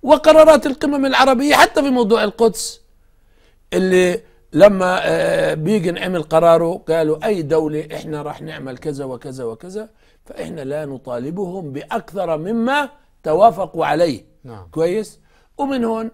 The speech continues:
Speaker 1: إحنا يعني، آه، هذه ال-، ال-، ال-، المحددات اللي راح تحكم نقاشنا. ولكن إحنا
Speaker 2: ربما بعض القرارات يعني سيادة اللواء ست-، ستذهب إسرائيل لاتخاذ إجراءات، آه، عقابية. الإدارة الأمريكية
Speaker 1: شوف،
Speaker 2: ذاتها
Speaker 1: شوف،
Speaker 2: قامت
Speaker 1: شوف.
Speaker 2: بإجراءات مماثلة.
Speaker 1: شوف،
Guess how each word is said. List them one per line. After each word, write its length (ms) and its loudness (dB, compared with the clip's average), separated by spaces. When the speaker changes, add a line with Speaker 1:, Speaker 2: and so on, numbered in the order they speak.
Speaker 1:
إحنا 480 -14
يعني، 540 -10
آه، 600 -12
هذه 460 -6
ال-، 140 -10
ال-، 160 -12
ال-، 160 -14
المحددات 880 -10
اللي 220 -8
راح 180 -10
تحكم 500 -10
نقاشنا. 420 -10
ولكن 340 -4
إحنا 160 0
Speaker 2:
ربما 160 -2
بعض 220 -6
القرارات 400 -8
يعني 160 -12
سيادة 280 -14
اللواء 360 -12
ست-، 340 -18
ستذهب 460 -12
إسرائيل 380 -12
لاتخاذ 420 -10
إجراءات، 520 -10
آه، 440 -14
عقابية. 580 -8
الإدارة 320 -8
الأمريكية 360 -12
Speaker 1:
شوف، 100 -12
Speaker 2:
ذاتها 100 -10
Speaker 1:
شوف، 380 -14
Speaker 2:
قامت 220 -14
Speaker 1:
شوف. 60 -16
Speaker 2:
بإجراءات 380 -12
مماثلة. 460 -16
Speaker 1:
شوف، 260 -18